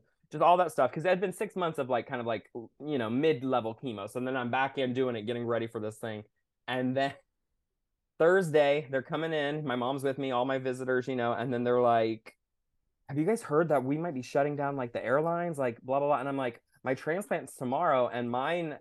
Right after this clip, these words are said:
th-, there's different types of transplants, and I can't have my blood, can't, the blood coming for me can't be frozen at all. It has to be, like, like, they get it, someone is waiting with him when he finishes to get that bag of blood, and they take it straight to an airport in a cooler and ride it on a plane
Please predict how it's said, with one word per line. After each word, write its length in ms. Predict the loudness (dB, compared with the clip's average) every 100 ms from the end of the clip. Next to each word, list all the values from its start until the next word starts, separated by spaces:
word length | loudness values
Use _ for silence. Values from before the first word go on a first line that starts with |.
| _
th-, 200 | -14 -12
there's 200 | -4 -2
different 240 | 0 -4 -2
types 180 | -4 -4
of 80 | -8
transplants, 540 | -8 -6 -6 -8 -10 _ _
and 100 | -2
I 120 | 2 2
can't 260 | 0 -4
have 180 | 0 0
my 140 | 0
blood, 260 | 0 0 0
can't, 240 | -4 -8 -2
the 80 | 0
blood 340 | 4 2 2
coming 260 | -4 -4 -4
for 180 | -4 -6
me 100 | -6
can't 200 | -6 -6
be 80 |
frozen 460 | -6 0 2 2 -2
at 100 | 2
all. 120 | 2
It 60 | 2
has 160 | 0 -4
to 40 |
be, 100 | -4
like, 280 | -2 -2 -6 _ _ _ 0
like, 260 | 0 0 _ _
they 200 | 0 0
get 160 | 2 2
it, 160 | 2 0 -20 _
someone 400 | -4 -2 0 -2
is 140 | -2
waiting 520 | -2 0 2 0 0 -6
with 280 | -2 -2 -2
him 380 | -4 -2 -4 -8
when 220 | -4 -2 -2
he 80 |
finishes 500 | -4 -4 -4 -2 -4 -2
to 80 |
get 120 | -2 0
that 180 | 2
bag 220 | 2 2 0
of 100 | -2
blood, 420 | 2 2 2 -2 _ _
and 120 | -4 -2
they 100 | 0
take 260 | -2 -2
it 140 | -2 -4
straight 300 | -2 -2 0
to 80 |
an 80 | -2
airport 420 | 0 0 0 0
in 60 | 0
a 60 | -2
cooler 340 | -2 0 0
and 200 | 0 0
ride 220 | 2 4
it 60 | 2
on 160 | -2
a 40 | -4
plane 480 | -6 -6 -6 -8